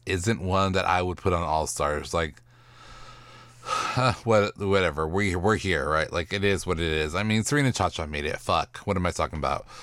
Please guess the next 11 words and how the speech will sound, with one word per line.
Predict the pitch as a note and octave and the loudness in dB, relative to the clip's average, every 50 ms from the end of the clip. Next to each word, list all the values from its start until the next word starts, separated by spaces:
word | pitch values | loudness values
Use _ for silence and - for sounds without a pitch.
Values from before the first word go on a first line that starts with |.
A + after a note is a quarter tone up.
| - - - - | -20 -14 -8 -6
Like, | F2 E2+ - | -6 -4 -2
Pandora | - A2 G#2 F#2+ F2+ | -2 0 2 2 2
Boxx, | E2+ E2 D#2+ D#2+ - - - - | 2 2 0 0 -2 -6 -8 -6
fuck. | - - F2+ E2 D2+ - - | -2 0 0 0 -2 -2 -2
Might | F2+ F2 E2+ | -2 -2 -2
as | E2 D2+ | -2 -4
well | D#2+ | -6
just | D2 C#2+ - - | -6 -6 -8 -8
be | - E2 | -6 -6
on | D2 D#2 D#2 | -6 -6 -6
there. | - - - - | -6 -6 -6 -8